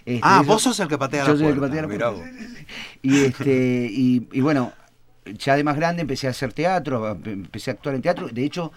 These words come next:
Speaker 1: de grande empecé, de grande,
Speaker 2: O sea,
Speaker 1: quiero
Speaker 2: que
Speaker 1: decir.
Speaker 2: hacía, para, hacías de hijo de Hugo Arana,
Speaker 1: De Hugo Arana,
Speaker 2: entonces.
Speaker 1: exactamente.
Speaker 2: Claro,
Speaker 1: Claro,
Speaker 2: claro.
Speaker 1: claro. Éramos dos hijos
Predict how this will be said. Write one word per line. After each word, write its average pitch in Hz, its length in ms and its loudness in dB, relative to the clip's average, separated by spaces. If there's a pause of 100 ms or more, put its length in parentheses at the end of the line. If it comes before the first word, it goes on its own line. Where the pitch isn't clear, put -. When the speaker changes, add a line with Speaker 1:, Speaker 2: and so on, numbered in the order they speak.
(260)
Speaker 1:
de 107 160 -8
grande 185 320 0
empecé, 123 300 -6
de 107 120 -6
grande, 92 200 -6
Speaker 2:
O - 40 -4
sea, 180 100 -2
Speaker 1:
quiero - 40 -4
Speaker 2:
que 165 80 -2
Speaker 1:
decir. 135 200 2
Speaker 2:
hacía, - 60 -8
para, 165 300 0
hacías 208 480 -8
de 123 200 -4
hijo 185 600 0
de 107 240 0
Hugo 139 240 0
Arana, 127 400 0
Speaker 1:
De 143 40 0
Hugo 143 100 2
Arana, 135 220 0
Speaker 2:
entonces. - 200 -12
Speaker 1:
exactamente. 151 420 -8
Speaker 2:
Claro, 117 440 0
Speaker 1:
Claro, 123 240 -8 (100)
Speaker 2:
claro. 104 300 -10
Speaker 1:
claro. 92 140 -18 (100)
Éramos 107 500 -12 (460)
dos 127 280 -8
hijos 98 320 -14